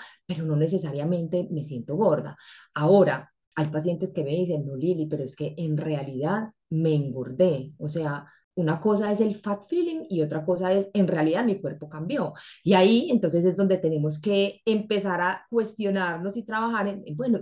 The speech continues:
¿qué pasa contigo y cómo te sientes al darte cuenta que tu cuerpo ha cambiado? Y ya ese será otro tema, ¿cierto? Porque en realidad puede que sí, no es que sea un fat feeling, sino en realidad aumenté de peso.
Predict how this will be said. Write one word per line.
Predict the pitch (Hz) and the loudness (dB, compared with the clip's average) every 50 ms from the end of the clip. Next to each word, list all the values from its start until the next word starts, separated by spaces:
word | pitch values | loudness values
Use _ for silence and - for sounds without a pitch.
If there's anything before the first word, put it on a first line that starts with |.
| - _ | -2 _
¿qué | - 143 - - | -10 -10 -10 -8
pasa | _ 175 180 175 160 - 196 226 254 262 _ _ _ | _ -6 -6 -6 -4 -4 -6 -8 -8 -12 _ _ _
contigo | - 226 220 214 226 247 214 180 151 170 180 196 226 - - | 2 2 2 2 2 0 0 2 2 0 0 0 -2 -2 -4
y | 190 165 - - - | -4 -4 -4 -10 -2
cómo | - 202 180 165 185 | 0 2 2 2 0
te | 190 - 214 | -2 -2 -4
sientes | - 233 208 185 170 165 180 190 190 | -2 0 0 0 0 -2 -2 -2 -2
al | 185 165 151 | -2 -2 0
darte | 156 147 - - 165 - | -2 -2 -2 -4 -6 -2
cuenta | - 196 165 156 220 | -2 -2 -2 -2 -4
que | 226 240 | -4 -4
tu | - - 156 156 | -4 -4 -4 -2
cuerpo | 151 135 - - 143 | -2 -4 -4 -6 -10
ha | 143 | -10
cambiado? | - 151 156 185 175 143 - 147 139 135 - _ _ - - - _ | -10 -8 -6 -6 -6 -6 -6 -6 -8 -10 -12 _ _ -20 -20 -8 _
Y | 151 156 156 | 0 0 2
ya | 156 147 135 143 | 2 0 0 0
ese | 135 156 170 | 0 0 4
será | 175 185 151 139 | 4 4 6 4
otro | 135 135 - 165 196 | 2 2 2 0 2
tema, | - 392 285 175 165 - | 2 0 0 0 -2 -2
¿cierto? | 262 302 214 - - - | -2 -2 0 -2 0 0
Porque | 175 156 151 180 | 0 0 0 0
en | 165 151 | 0 0
realidad | 160 160 151 156 156 151 147 151 151 | 2 2 4 4 6 4 4 2 4
puede | 180 190 185 220 214 | 6 6 6 6 2
que | - 233 | 0 -2
sí, | 226 208 170 160 175 165 - - _ _ _ | 0 0 -2 -2 -2 -4 -10 -20 _ _ _
no | 180 185 | -2 -2
es | 180 - | 0 0
que | 202 | -2
sea | 196 214 202 | 0 0 0
un | 208 214 | 0 0
fat | - - 214 214 - | 0 -2 -4 -4 -4
feeling, | - 254 226 202 190 196 202 | -2 -2 0 2 4 2 2
sino | 196 214 190 170 165 | 2 0 0 0 0
en | 156 151 | 0 0
realidad | 151 175 175 175 170 160 160 151 139 139 | 0 0 0 0 0 0 0 -2 -2 -2
aumenté | 160 175 170 160 151 151 | -2 -4 -4 -4 -6 -4
de | 135 151 226 | -4 -4 0
peso. | - 294 220 180 - - | 0 0 0 0 -8 -10